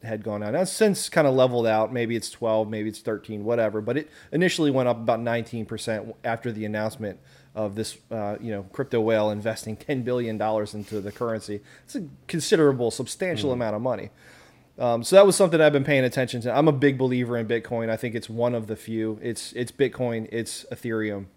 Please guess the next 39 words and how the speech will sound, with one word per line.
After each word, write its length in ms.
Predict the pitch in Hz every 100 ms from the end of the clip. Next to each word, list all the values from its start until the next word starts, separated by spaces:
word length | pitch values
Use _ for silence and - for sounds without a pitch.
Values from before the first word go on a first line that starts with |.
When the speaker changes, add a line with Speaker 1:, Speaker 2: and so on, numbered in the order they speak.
| -
Speaker 1:
and 140 | 110
maybe 240 | 110 104 104
Solana 540 | - 107 101 104 101 - _ -
that 80 |
I'd 100 | 107
take 220 | 107 120 104
long-term 640 | 110 110 113 - 104 101
bets 260 | 101 95
on. 240 | 104 98 104 _ _ - _ -
And, 320 | 110 101 101
um, 260 | 101 95 90 -
I, 100 | 110
I 160 | 98 110
believe 280 | 110 107 101
long-term 520 | 98 95 - 104 101
on 80 | 101
those. 300 | 101 98 - _ - - _
The 100 | 143
other 160 | 175 190
thing 200 | 156 139
is 140 | 135
kind 160 | 175 151
of 80 | 147
an 60 |
interesting 360 | 151 147 143 139
story 380 | 143 131 120 120 131
is, 240 | 123 113
uh, 240 | 120 113 110
ApeCoin. 580 | 151 156 - 120 104 104 _ -
Have 120 | 139
you 80 | 151
heard 120 | 175
of 60 |
this 140 | 165 151
ApeCoin, 500 | 151 151 160 165 165
Phil? 220 | 180 175 _
Speaker 2:
No. 500 | 110 107 110 104 82 - _ _ -
Speaker 1:
All 100 | 143
right. 240 | 131 127